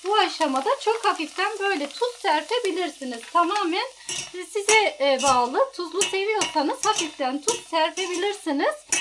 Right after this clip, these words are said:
Ben bazen tuzlu, bazen de tuzsuz yapıyorum. Çok çok güzel oluyor. Ve hemen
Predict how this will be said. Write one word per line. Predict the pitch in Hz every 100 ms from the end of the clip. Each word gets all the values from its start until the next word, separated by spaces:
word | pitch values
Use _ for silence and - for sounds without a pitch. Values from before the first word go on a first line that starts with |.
| - - -
Ben | 370 415
bazen | 453 453 415 392
tuzlu, | 392 381 330 440 339
bazen | 370 427 370 339
de | 415
tuzsuz | 370 381 - 427
yapıyorum. | 339 294 285 285 403 554
Çok | - 403 427
çok | 359 - 269
güzel | 240 269
oluyor. | 254 240 262 403 539 - _ _ _
Ve | 339 339
hemen | 415 370 294